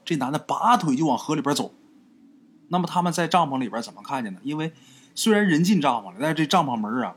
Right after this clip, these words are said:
没关，没拉起来，这样方便看这个男的动态呀。就看这男的拔腿往河里边走，琪姐他们也弄不明白这男的要干嘛啊。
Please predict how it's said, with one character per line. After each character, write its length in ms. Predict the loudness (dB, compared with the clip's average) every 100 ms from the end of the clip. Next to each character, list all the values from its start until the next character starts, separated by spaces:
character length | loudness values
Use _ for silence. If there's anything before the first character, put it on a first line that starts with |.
| _
没 140 | -2
关， 320 | 0 0 -2 -10 _ _ _ _ _ _
没 120 | -2 0
拉 300 | 2 0 -2
起 140 | -4
来， 180 | -14 -20 _ _ _ _ _ _
这 140 | 0
样 120 | 0
方 260 | 0 -2 0
便 180 | -2 -2
看 240 | -2 -2
这 60 | -2
个 80 |
男 140 | -4 -4
的 80 | -2
动 260 | 2 2
态 240 | 2 0 -2
呀。 160 | -4 -12 _ _ _ _ _ _ -20 _ _ _ _ _ _ _ _
就 120 | -2
看 120 | 2 4
这 60 |
男 140 | 4 2
的 60 |
拔 240 | -2 0 0
腿 160 | 2
往 140 | 0 0
河 160 | 2
里 60 | 4
边 120 | 4
走， 180 | 2 -2 -12 -14 -14 _ _ _ _ _ _ _ _ _ _
琪 200 | 0 4 6
姐 140 | 6
他 100 | 6
们 100 | 6
也 60 | 6
弄 160 | 6
不 60 | 4
明 180 | 4 4
白 60 |
这 100 | 2
男 160 | 0 0
的 60 |
要 60 | 0
干 220 | 2 2
嘛 200 | 2 -2
啊。 520 | -10 -10 -8 -8 -8